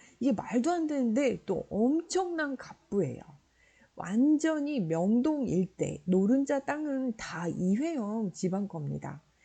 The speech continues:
이회영은 가족은 지금 사진으로 보시는 것처럼 육 형제와 여동생들이 있었는데요. 이회영은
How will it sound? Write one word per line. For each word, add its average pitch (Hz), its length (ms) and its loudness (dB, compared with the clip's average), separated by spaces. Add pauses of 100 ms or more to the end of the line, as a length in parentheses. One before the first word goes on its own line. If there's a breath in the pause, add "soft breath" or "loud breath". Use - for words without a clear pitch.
(280 soft breath)
이회영은 302 720 4
가족은 165 840 -2
지금 180 600 -2
사진으로 294 720 -4
보시는 175 420 -4
것처럼 170 500 -6 (400 soft breath)
육 190 240 2
형제와 262 840 -2
여동생들이 220 760 -2
있었는데요. 156 720 -4 (440 soft breath)
이회영은 247 800 2